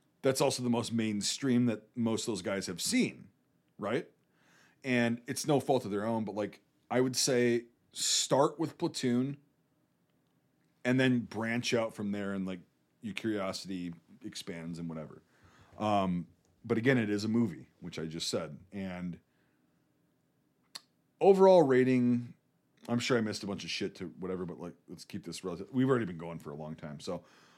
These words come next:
uh, overall rating, I'm actually giving this an eight out of ten. For the content, the technicalities, cinematography,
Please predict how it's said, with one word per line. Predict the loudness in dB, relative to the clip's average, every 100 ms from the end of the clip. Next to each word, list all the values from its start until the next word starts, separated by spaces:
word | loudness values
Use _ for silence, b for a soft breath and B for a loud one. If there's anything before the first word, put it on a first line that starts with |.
| b
uh, | 4 4 8
overall | 8 10 8
rating, | 6 4 2 0 -2
I'm | 0
actually | 0 0 0
giving |
this | 0 -2
an |
eight | -2 -2
out | -2
of | -6
ten. | -10 -12 -16 _ _ _ _ _ _ _ _ _ _ _ _ _ -20 -20 _
For | -2 6 8 8 6 4 -2 _ -10
the | -6
content, | -4 0 0 0 0 -2 -2 -4 -10 -16 _ _ _ _ _ _ _
the | -6 -4
technicalities, | -2 -4 -2 2 4 4 4 2 0 -2
cinematography, | -6 -2 2 4 6 6 4 2 0 0